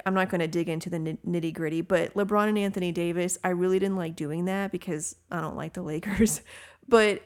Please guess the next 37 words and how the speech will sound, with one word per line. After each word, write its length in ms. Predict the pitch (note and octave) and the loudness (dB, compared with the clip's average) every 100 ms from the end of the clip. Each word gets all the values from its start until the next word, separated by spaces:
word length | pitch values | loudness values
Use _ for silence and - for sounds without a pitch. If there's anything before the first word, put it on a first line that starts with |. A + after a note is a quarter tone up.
| - | 4
LeBron 420 | A#3 A#3 C#4 D4 | 6 8 8 8
I 100 | D4 | 4
was 220 | C4 A3+ A3+ | 4 4 6
more 260 | G#3+ G#3 | 6 6
okay 300 | G#3+ G#3+ A3 | 4 4 2
with 200 | G#3 G#3 | 4 4
'cause 140 | - A3+ | 2 0
he's 100 | A#3+ | -2
top 240 | - C#4+ | -2 -4
ten, 180 | C#4 B3+ | 0 2
he's 220 | A#3 A#3+ | 4 4
averaging, 460 | D4 D#4 C#4+ A#3 G3+ - | 2 0 -2 -2 -2 -4
like, 180 | G3+ F3 | -2 -2
almost 380 | - G#3+ G#3+ G#3+ | 2 4 4 2
twenty-six 720 | - G3+ G3 G3 - F#3 - | -4 -2 0 0 0 -2 -4
points, 640 | - G3+ F#3 F3+ F3 - - - _ _ _ | -6 -2 0 0 0 -2 -4 -10 _ _ _
almost 440 | - G3 A3+ A3 G#3+ | -2 2 4 4 2
a 60 | |
triple-double 720 | F3+ - G3 F3+ E3+ D#3+ D#3 F3+ | -4 -4 -4 -2 -2 0 0 -2
pretty 240 | - F#3+ | -2 -2
much, 320 | F#3 F3+ F3+ | 0 -2 -4
ten 220 | - G3+ F3+ | -8 -4 -2
assists, 720 | F3+ - E3 E3 - - - - | -2 -4 -4 -4 -6 -8 -10 -6
uh, 220 | E3 D#3 | -4 -4
seven 320 | - F#3 F3 | -2 -2 -2
and 100 | E3+ | -2
a 20 | |
half 220 | F3 E3 | -4 -6
rebounds. 560 | F3 E3 F3 E3 E3+ F3 - - _ _ - | -4 -4 -2 -2 -2 -4 -12 -20 _ _ -2
You 140 | A#3+ | -2
can't 300 | - D4 A#3+ | 0 0 0
ignore 420 | - F3+ E3+ D#3+ E3 | 0 0 2 0 2
that. 300 | F3+ E3 - | 2 2 2
And 80 | A3 | 4
then 80 | A3 | 4
Anthony 420 | G#3 A#3+ B3 A#3+ | 4 0 0 0
Davis, 540 | G#3+ F#3+ F#3+ G#3 G3+ | 2 4 4 4 2